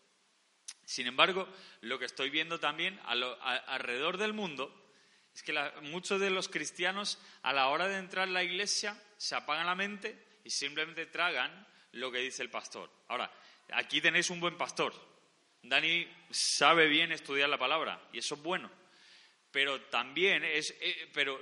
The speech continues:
pero lo bueno es también que ustedes vayan a casa cada semana y que estén también estudiando de la misma manera que Dani lo está haciendo. Así que no estoy diciendo todo esto para que vosotros podáis asegurar que Dani está predicando lo bueno.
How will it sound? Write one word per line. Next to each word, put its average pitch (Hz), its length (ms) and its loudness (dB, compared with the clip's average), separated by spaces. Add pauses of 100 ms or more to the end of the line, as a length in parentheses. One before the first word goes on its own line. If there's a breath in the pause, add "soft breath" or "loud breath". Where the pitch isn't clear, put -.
pero 127 180 -4
lo 123 140 -2
bueno 170 160 -2
es 180 80 -4
también 175 300 -4
que 156 100 -4
ustedes 165 680 -2 (240 loud breath)
vayan 160 480 0
a 175 80 0
casa 170 420 0
cada 165 240 2
semana 180 600 -2 (340 soft breath)
y 127 80 -10
que 135 120 -2
estén 151 340 -4
también 156 360 0 (340)
estudiando 135 680 0
de 120 40 2
la 117 120 2
misma 151 260 -6
manera 170 300 -2
que 131 100 -2
Dani 131 220 0
lo 104 100 -6
está 101 160 -10
haciendo. 92 400 -10
Así 104 220 -4
que 123 100 -6
no 147 100 -2
estoy 190 320 -2 (280 loud breath)
diciendo 175 520 0
todo 170 220 -2
esto 175 220 -6
para 143 160 2
que 135 80 -2
vosotros 156 400 -4
podáis 165 440 -2 (300 loud breath)
asegurar 160 560 4
que 170 120 4
Dani 170 180 4
está 170 180 -2
predicando 156 420 0
lo 147 120 0
bueno. 147 240 -2